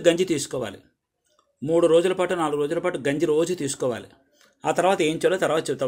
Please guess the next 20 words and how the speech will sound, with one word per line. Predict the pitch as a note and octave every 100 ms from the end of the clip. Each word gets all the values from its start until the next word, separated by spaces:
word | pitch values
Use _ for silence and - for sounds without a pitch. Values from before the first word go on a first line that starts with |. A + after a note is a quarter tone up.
| C3+
ఒకేసారి | E3 D#3+ C#3
చెప్తే | C#3 D3+
మీకు | C#3 B2
అర్థం | A#2 C3
కాదు. | G2 - _ _ _ _ _
ఇదిగో | - B2 B2
చూసారా, | D3+ C#3+ F3+ B3+ - _ _ _ _
ఇందులో | B2+ D#3 E3
పెట్టేసేసుకుని | C3+ A2+ B2 A2+ A#2 - E3 A3+ F#3+ A#2+ - - - - - - - _ -
ఇది | D3
పలచగానే | D#3 D#3 G3 F#3+ F3 F3
చేసేసుకున్నాం | E3+ F3+ - F3 F3
కదా, | F3+ C4+ - - - _ _ _ _
ఇదంతా | - C3+ C3+ D#3 -
చేసేసుకున్నాం | C3 C3+ B2+ - A2+ A2
కనుక | A2+ A2+ F3+ C#3 B2+ G#3+ - - - -
దీన్ని | D3+ D#3
మనం | C#3+ C3
ఏం | C3+ D3+
చేస్తాం, | C#3+ - C#3+